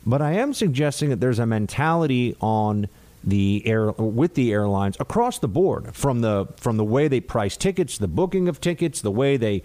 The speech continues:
construct the seats and the planes and everything. It is just done with maximum exploitation of the customer and minimum redress for anything that they do to you.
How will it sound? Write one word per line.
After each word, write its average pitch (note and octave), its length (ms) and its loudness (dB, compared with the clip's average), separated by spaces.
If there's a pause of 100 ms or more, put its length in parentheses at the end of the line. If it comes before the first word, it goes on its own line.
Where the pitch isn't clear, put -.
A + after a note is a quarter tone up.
(340)
construct A#2+ 460 -2
the G2 80 -2
seats G#3+ 400 0
and A2 120 0
the G#2 40 0
planes F3 380 0
and D3+ 100 0
everything. D3 480 0 (320)
It C#3 140 2
is A2+ 160 0
just C#3 500 0
done G#2+ 500 2 (360)
with A2 380 2
maximum E3 920 0
exploitation B2+ 1000 0
of F2+ 100 -2
the F#2 80 -2
customer F#3 720 0 (240)
and G#2+ 380 2
minimum C#3+ 460 2
redress G#2+ 880 -2 (240)
for G#2+ 280 0
anything A2+ 440 0
that G2 160 -2
they G2+ 140 2
do B2+ 200 0
to G2 80 0
you. D2+ 160 -6